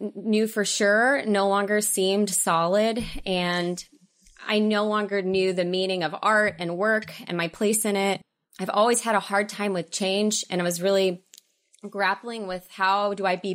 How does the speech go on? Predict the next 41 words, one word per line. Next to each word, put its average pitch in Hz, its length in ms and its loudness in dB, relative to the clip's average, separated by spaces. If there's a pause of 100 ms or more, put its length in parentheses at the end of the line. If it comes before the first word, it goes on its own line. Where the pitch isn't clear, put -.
(120)
better 196 280 2
at 214 140 -2
change? 208 480 -2
Like, 175 140 -6
what 196 100 0
does 196 100 0
it 196 100 -2
mean 190 320 2
to 208 100 -6
even 185 240 -2
be 190 180 -2
good 175 220 -2
at 202 220 0
it? 220 200 -2 (640)
And 214 120 2
also 254 360 0
just 214 300 -4
existentially, 208 1000 -2
like, 180 180 -2
what 214 200 0
do 247 60 -2
we 214 140 -2
do 208 360 0
with 175 160 0
all 185 180 2
the 196 80 0
grief 190 380 -2
in 180 80 -4
this 175 200 -2
life? 185 440 -4
Like, 175 380 -6 (600)
there 220 140 2
are 214 60 0
so 220 360 0
many 214 500 0 (120)
types 220 440 -4
of 170 120 -4
death 175 380 -4
in 180 180 -6
life, 165 460 -4
the, 160 260 -4